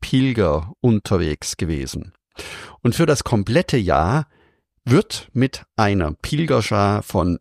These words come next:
über vierundvierzig Millionen Pilgern gerechnet. Jetzt wirst du sicher sagen: „Hä? Hab ich mich verhört?“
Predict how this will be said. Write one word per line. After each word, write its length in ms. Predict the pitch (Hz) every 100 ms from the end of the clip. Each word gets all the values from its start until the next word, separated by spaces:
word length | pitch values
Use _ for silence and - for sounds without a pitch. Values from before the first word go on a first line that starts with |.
| _
über 480 | 147 156 139 117 110
vierundvierzig 1600 | - - - 165 170 - - 98 - - 143 - - 127 - -
Millionen 800 | 104 95 90 92 101 101 95 -
Pilgern 480 | - 117 98 95 -
gerechnet. 580 | - 78 - - - - _ - - - - - _ _ -
Jetzt 180 | - -
wirst 220 | 143 -
du 60 |
sicher 280 | 123 151 131
sagen: 320 | 110 104 120 -
„Hä? 220 | - 139 - _ _
Hab 200 | - -
ich 180 | 98 117
mich 160 | 113
verhört?“ 560 | - 92 101 123 -